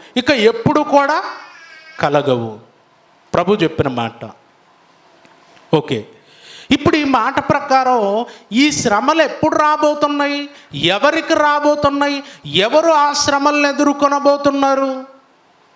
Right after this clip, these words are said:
అని అంటే అక్కడే స్పష్టంగా రాయబడింది. పంతొమ్మిదవ వచనం చూస్తే,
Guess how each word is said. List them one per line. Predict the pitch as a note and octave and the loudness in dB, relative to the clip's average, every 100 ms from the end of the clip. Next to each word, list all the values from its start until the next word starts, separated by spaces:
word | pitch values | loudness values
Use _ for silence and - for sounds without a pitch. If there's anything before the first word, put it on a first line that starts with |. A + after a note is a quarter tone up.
| _ _ - | _ _ -4
అని | F3+ G3+ | 0 0
అంటే | A3+ C#4+ G3+ G3 A3 - - - | -2 -2 -2 -4 -8 -14 -8 -4
అక్కడే | - D4 D#4+ | -2 0 0
స్పష్టంగా | - C4 B3+ - C#4 C4+ | 0 0 0 0 0 0
రాయబడింది. | A#3+ G#3 A#3 B3 B3 A3 F3 B2+ - _ _ _ - | 0 0 0 0 0 0 -4 -10 -12 _ _ _ -2
పంతొమ్మిదవ | G#3 D4 D#4 D4+ C#4+ | 0 0 2 2 2
వచనం | C#4 C4+ B3 A3+ | 0 -2 -2 -2
చూస్తే, | A3+ - A3 E3 | -2 0 0 -2